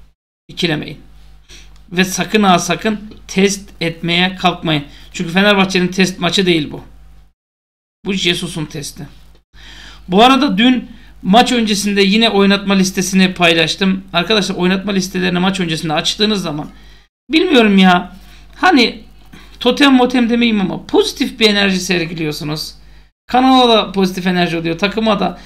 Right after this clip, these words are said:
Siz bu görevi yaptıkça, hani en az bir elli yüz kişi yaptıkça, ya ne bileyim, o maçları kaybetmiyoruz çok şükür ya. Lütfen desteğinizi esirgemeyin arkadaşlar.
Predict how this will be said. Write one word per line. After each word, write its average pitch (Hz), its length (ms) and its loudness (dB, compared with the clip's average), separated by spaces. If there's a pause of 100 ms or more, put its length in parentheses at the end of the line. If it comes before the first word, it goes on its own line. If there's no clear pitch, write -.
(140)
Siz 440 280 -6
bu 294 100 -8
görevi 240 320 2
yaptıkça, 226 540 -2
hani 196 120 0
en 214 160 -4
az 220 200 0
bir 214 180 -8
elli 220 240 0
yüz 220 200 -2
kişi 196 240 -6
yaptıkça, - 640 -6 (600)
ya 311 380 -2
ne 320 180 -2
bileyim, 285 200 6
o - 20 2
maçları 277 380 0
kaybetmiyoruz 254 600 0
çok 175 200 -8
şükür - 220 -10
ya. 156 280 -6
Lütfen 240 280 0
desteğinizi 190 420 0
esirgemeyin 160 460 -4
arkadaşlar. 156 520 -12